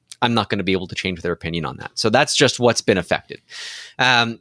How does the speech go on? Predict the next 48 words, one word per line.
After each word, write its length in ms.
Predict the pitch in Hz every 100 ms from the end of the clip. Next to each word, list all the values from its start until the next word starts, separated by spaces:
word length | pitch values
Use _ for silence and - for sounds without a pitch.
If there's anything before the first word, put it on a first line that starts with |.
| _
the 120 | 165
tough 520 | - - - 269 -
brand 320 | - 185 190 170
of 140 | -
cards. 720 | - 190 139 64 55 - - - - -
Now, 80 | 139
these 260 | 156 320 415
are 120 | 440
the, 240 | 427 285 190
the 120 | 208 - 135 -
better 240 | 160 196 247
cards 360 | - 220 208
from 140 | - 143
Sony. 400 | 208 226 80 58
Y-, 140 | 123
you 260 | - 208 226
expect, 500 | 220 - 269 294 - - - - _ _ _
Steve, 480 | - - 180 165 - -
we 120 | 180
talk 280 | - 208 -
to 60 |
people 300 | 156 139 117
often. 460 | 98 87 - 69 73 -
And 80 | 127
in 80 |
fact, 400 | 127 147 135 - -
uh, 200 | 131 120 - - - -
off 240 | 151 147
the 120 | - 120
record, 360 | 143 156 120
like, 140 | 110 135
off 240 | 131 -
the 80 | 117
conversation, 1040 | - 120 101 - 123 117 123 113 110 101
uh, 300 | - 104 95 92
on 80 |
the 80 | 101
podcast, 640 | - 156 208 - 76 -
we've 140 | 151 170
had 140 | 170
conversations 640 | - 139 139 110 104 127
with 140 | 120 -
people 280 | 104 101 104
in 60 |
the 120 | 113
last 280 | 104 90 -
little 140 | 127 120
while 360 | 87 73 76